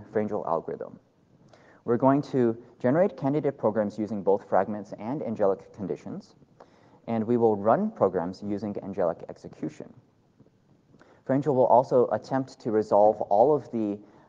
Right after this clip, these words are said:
uh, angelic conditions before mining fragments from any program.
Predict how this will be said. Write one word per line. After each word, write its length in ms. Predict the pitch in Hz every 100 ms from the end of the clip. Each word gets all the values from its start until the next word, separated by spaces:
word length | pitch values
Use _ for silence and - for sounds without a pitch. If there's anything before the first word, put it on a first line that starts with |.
| -
uh, 140 | 87
angelic 320 | 101 104 101 -
conditions 480 | 113 147 120 107
before 600 | - 101 - 147 127 113 - -
mining 260 | 107 104 104
fragments 520 | 98 110 101 90 87 -
from 200 | 90 76
any 160 | 80
program. 400 | 69 95 - -